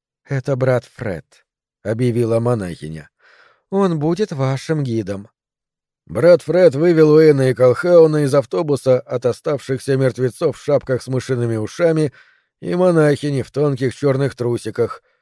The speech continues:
и повел по длинному коридору с открытыми дверями по обе стороны. Кое-где горел свет, виднелись останки плоти на крюках, черепа и скелеты, лежавшие грудами,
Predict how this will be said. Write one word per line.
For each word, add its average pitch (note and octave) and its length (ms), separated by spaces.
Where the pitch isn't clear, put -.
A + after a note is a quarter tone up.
и - 80
повел D3+ 360
по C3+ 140
длинному C#3 460
коридору C3+ 540
с - 100
открытыми C3+ 500
дверями C#3 560
по B2 120
обе B2 320
стороны. F#2+ 540
Кое-где E3 540
горел B2 320
свет, C#3 400
виднелись D3 520
останки D3 460
плоти D3+ 340
на A#2+ 160
крюках, G2+ 560
черепа C#3+ 640
и A#2 120
скелеты, A#2+ 540
лежавшие G#2+ 600
грудами, A2+ 540